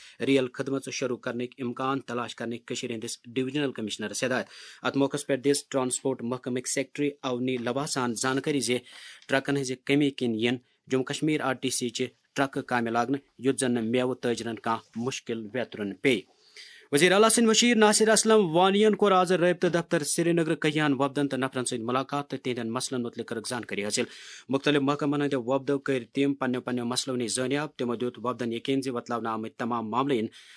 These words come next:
مرحلہٕ وار طریقہٕ انجراونہٕ۔ تِمو ووٚن زِ موٗجوٗدٕ سرکار چھےٚ تمام سُتھرن پٮ۪ٹھ شفافیت تہٕ جواب دہی یقینی بناونہٕ کِس وعدس پٮ۪ٹھ ڈٔٹِتھ۔ National انسٹی ٹیوٹ آف ٹیکنالوجی سری نگر both آز artificial ذہانس Mutlaq Pansan دۄہن ہُنٛد Workshop and۔ این آئی ٹی چہِ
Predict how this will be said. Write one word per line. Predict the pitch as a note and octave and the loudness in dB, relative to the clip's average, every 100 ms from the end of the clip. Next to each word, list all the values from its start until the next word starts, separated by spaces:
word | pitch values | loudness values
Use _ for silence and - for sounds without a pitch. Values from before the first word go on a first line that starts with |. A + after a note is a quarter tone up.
| - | 0
مرحلہٕ | A#2+ B2 C#3 D#3+ | 4 4 2 -2
وار | C3+ B2 - | -2 -4 -4
طریقہٕ | B2+ A2 - | -4 -4 -6
انجراونہٕ۔ | G2 A2+ A#2 - - - - | -4 0 0 -2 -6 -10 0
تِمو | D3 | 2
ووٚن | D3+ | 2
زِ | D3+ | 2
موٗجوٗدٕ | C#3+ D3 C#3+ | 2 2 0
سرکار | - C3 C3+ C#3 | 0 -2 -2 -2
چھےٚ | C#3 - | -2 -4
تمام | B2+ C3 B2 | -2 -2 0
سُتھرن | C#3 C3+ C3+ | -2 -2 -2
پٮ۪ٹھ | C3 C3+ | -2 -2
شفافیت | - B2+ C3+ B2 B2 - | -2 -2 -4 -4 -6 -6
تہٕ | A2+ | -6
جواب | A#2 A#2+ A2+ A#2 | -4 -4 -4 -8
دہی | G#2+ | -6
یقینی | B2 C3 A2+ | -6 -4 -4
بناونہٕ | A2 A2+ G#2 | -4 -6 -6
کِس | - - | -8 -6
وعدس | A#2+ G#2 - | -6 -6 -8
پٮ۪ٹھ | G#2 | -6
ڈٔٹِتھ۔ | F#2+ A2+ B2 - _ - - - - - - _ - | -4 -2 -2 -4 _ -20 -20 -20 -20 -20 -20 _ 0
National | B2 D3+ E3+ G#3 G#3 | 4 6 6 4 6
انسٹی | F3 - F#3+ | 4 4 2
ٹیوٹ | F#3 | 2
آف | F#3 | 2
ٹیکنالوجی | F3+ E3+ F3 F3 E3+ | 0 2 2 2 2
سری | E3+ F3 F3 | 4 4 4
نگر | E3+ D#3 | 2 2
both | D#3 D#3+ D#3 | 2 2 2
آز | D3+ - | 0 0
artificial | D3+ D3+ D#3 E3+ C#3 | -2 -2 -4 -2 -2
ذہانس | A2+ C#3+ C#3+ C#3 | 0 2 2 0
Mutlaq | C#3+ C#3+ C#3 | -2 -4 0
Pansan | C3+ B2+ C3 A2+ | 0 0 -2 -2
دۄہن | C3+ C3 | -2 -2
ہُنٛد | A2 | -2
Workshop | B2+ A#2+ B2+ A#2+ C#3 | -4 -2 -4 -4 -2
and۔ | C#3+ - | -4 -4
این | C3+ | -6
آئی | B2 | -4
ٹی | A#2+ B2+ | -4 -4
چہِ | B2+ | -4